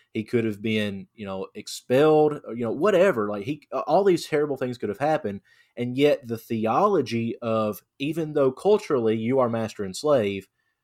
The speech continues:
spiritually you are brothers. That is a huge theological thing. Now, as far as doctrine goes, how do you apply that to doctrine? Well, maybe you could say that, uh, the doctrine there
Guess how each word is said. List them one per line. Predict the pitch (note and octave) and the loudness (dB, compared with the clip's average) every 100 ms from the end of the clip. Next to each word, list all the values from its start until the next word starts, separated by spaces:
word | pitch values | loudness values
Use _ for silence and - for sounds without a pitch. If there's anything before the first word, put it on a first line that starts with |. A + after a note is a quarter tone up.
| _ | _
spiritually | - - E3 A3+ A3 - A2 G#2 | -18 -2 2 2 0 -2 0 0
you | G#2+ A#2+ | 0 2
are | A2+ G2+ | 2 2
brothers. | A2 A#2+ - - - _ _ _ _ _ _ - | 2 2 -2 -12 -18 _ _ _ _ _ _ -2
That | A#2+ G3+ | 2 6
is | G#3+ E3 | 6 6
a | C3+ | 2
huge | C3 - F#3+ E3+ - | 0 -6 -4 -4 -2
theological | D3 C#3 B2+ A#2+ A#2+ | 2 4 4 0 -4
thing. | A#2 F3 F2 - - _ _ _ - | -4 -4 -4 -10 -20 _ _ _ -2
Now, | C3+ B2+ A#2+ | 2 2 0
as | A#2+ | -4
far | - B2+ | 0 0
as | G#2 - | 0 -4
doctrine | G2+ - C3+ G#3 - C#3 G#2+ F#2+ - _ G#2+ | -10 0 2 2 -2 -2 -2 -4 -12 _ -4
goes, | G2+ F#2+ A2 C#3+ - _ - | -2 0 -2 -2 -8 _ -4
how | A#2 | -2
do | A#2+ | 0
you | A#2+ | 0
apply | A#2 G2+ F#2+ | -2 -4 -4
that | F#2+ - | -8 -8
to | |
doctrine? | G#2+ F#3 G3 - E2+ _ _ _ _ _ - | -2 0 0 -6 -14 _ _ _ _ _ -6
Well, | A3+ | -2
maybe | G3 F3+ | 0 0
you | D#3 | -2
could | D3 C#3+ | -4 -6
say | - A2 A2+ C#3 - | -2 0 0 -2 -8
that, | A#2+ A2+ A2 - - - | -2 0 0 -4 -12 -8
uh, | A#2 G#2 | -8 -6
the | A2+ | -6
doctrine | G#2+ A#2+ A#2 - A#2 G#2 | -2 -2 -2 -4 -4 -4
there | G2+ G2 G#2+ A#2 | -6 -4 -4 -4